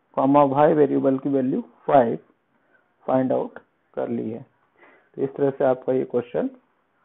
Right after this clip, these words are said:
complete होता है। धन्यवाद। कुछ डाउट होने पर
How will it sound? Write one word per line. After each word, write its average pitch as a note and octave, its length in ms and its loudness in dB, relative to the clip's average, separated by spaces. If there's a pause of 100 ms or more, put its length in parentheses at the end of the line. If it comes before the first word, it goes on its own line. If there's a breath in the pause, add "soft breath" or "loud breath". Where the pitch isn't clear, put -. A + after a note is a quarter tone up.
(540)
complete B2+ 360 -6
होता C3+ 260 -2
है। D3+ 160 -12 (360)
धन्यवाद। B2+ 440 -2
कुछ - 200 -14 (100)
डाउट C3+ 280 -2
होने C#3+ 200 0
पर C#3+ 380 -4